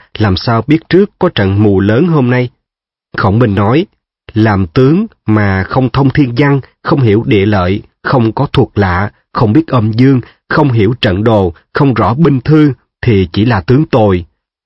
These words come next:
Tôi đã xem tinh tượng và tính đúng hôm nay có trận mù dày,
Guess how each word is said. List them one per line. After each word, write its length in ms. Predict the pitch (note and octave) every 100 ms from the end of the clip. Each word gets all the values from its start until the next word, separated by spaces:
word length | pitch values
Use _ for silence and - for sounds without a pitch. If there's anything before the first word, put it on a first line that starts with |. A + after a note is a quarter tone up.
| -
Tôi 140 | A2
đã 120 | G2
xem 280 | G2+ B2+ A2+
tinh 300 | G#2+ B2+ B2
tượng 360 | - G2+ F2+ G2+ - -
và 380 | G2 G#2+ G2+ F#2+
tính 260 | - C3+
đúng 160 | C3 D3+
hôm 220 | D#3+ B2+
nay 220 | A#2+ A#2+ A2
có 140 | D3+ C#3
trận 240 | G#2 G2
mù 160 | A2+ F#2+
dày, 280 | G2+ G#2 F#2